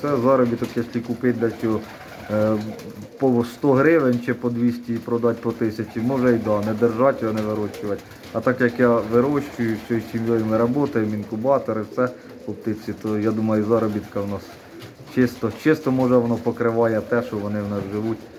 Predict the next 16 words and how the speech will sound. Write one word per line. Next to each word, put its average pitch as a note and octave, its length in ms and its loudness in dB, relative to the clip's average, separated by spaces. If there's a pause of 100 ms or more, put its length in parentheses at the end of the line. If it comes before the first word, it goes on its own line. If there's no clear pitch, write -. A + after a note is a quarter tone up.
(640)
і G2 140 -6
ми G#2+ 60 0
любуємося. G2+ 580 0
Так G#3+ 200 0
само F#3 240 2
і D#3+ 40 2
по E3 140 0
голубах, C#3+ 560 2
мужики. G2+ 440 -4 (1000)
Може, G#2+ 300 2 (140)
хтось B2+ 320 0
і B2 60 6
робить C#3+ 380 4
на A#2+ 100 4
цьому A#2 280 -2
бізнес, A2 360 0